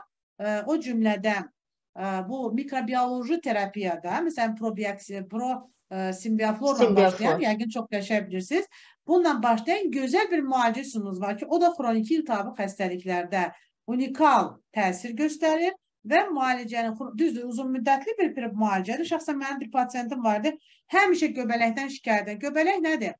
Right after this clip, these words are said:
Speaker 1: Göbələk cinsi yolla yoluxan infeksiya deyil, amma cinsi yolla yoluxan infeksiyanın markeridir. Harda maddələrin mübadiləsinin pozulması var, göbələk axtar. Hətta son illər bəzi ədəbiyyatlar deyir, e, harda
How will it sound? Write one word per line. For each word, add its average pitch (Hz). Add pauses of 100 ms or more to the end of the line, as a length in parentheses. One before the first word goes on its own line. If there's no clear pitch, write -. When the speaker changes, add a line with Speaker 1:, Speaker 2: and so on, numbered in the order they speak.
(440)
Speaker 1:
Göbələk 381 (160)
cinsi 320
yolla 320
yoluxan 277
infeksiya 262
deyil, 339
amma 285
cinsi 277
yolla 262
yoluxan 240
infeksiyanın 247
markeridir. 196
Harda 349
maddələrin 254
mübadiləsinin 214
pozulması 240
var, 269
göbələk 175
axtar. - (160)
Hətta 349
son 349
illər 294
bəzi 269
ədəbiyyatlar 233
deyir, 285 (380)
e, 220 (200)
harda 330